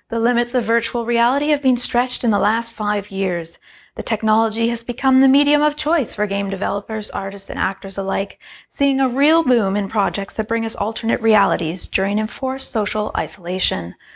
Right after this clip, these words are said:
Through immersive audio and visual landscapes, the ability to visit mind-blowing locations, real or not, is on the brink of becoming an affordable option for many.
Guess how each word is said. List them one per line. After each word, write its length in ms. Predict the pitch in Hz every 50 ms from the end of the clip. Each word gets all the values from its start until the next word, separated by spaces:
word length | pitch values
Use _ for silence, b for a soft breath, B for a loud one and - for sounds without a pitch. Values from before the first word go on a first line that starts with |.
| b b b b b b _ -
Through 160 | - 190 190
immersive 480 | 185 190 196 190 196 190 - 214 180 -
audio 440 | - 190 202 208 208 233 247 254 254
and 140 | 240 233 226
visual 380 | 226 240 233 233 247 240 233
landscapes, 640 | 226 233 240 254 262 269 262 - 269 262 262 262 -
the 140 | - 254 254
ability 420 | 214 277 285 294 302 302 311 302
to 100 | 294 277
visit 320 | 220 254 262 254 269 269 -
mind-blowing 640 | 226 226 240 269 311 339 349 320 302 294 294 294 285
locations, 680 | 277 269 277 - 240 254 247 - - 190 180 170 175 -
real 360 | 175 196 208 220 226 233 247 -
or 200 | 233 247 277 294
not, 420 | 285 294 302 277 196 - - - B B B B B B B B B -
is 140 | 214 196
on 160 | 196 190 214 202
the 80 | 196 190 -
brink 200 | 262 294 311 -
of 140 | 320 311 -
becoming 480 | 381 370 - - 214 202 208 208 208
an 140 | - - 208
affordable 560 | 214 208 - - 226 240 240 226 196 202 -
option 480 | - 196 208 208 - - - 202 190 185
for 140 | - 185 180
many. 440 | 180 185 208 208 202 180 185 -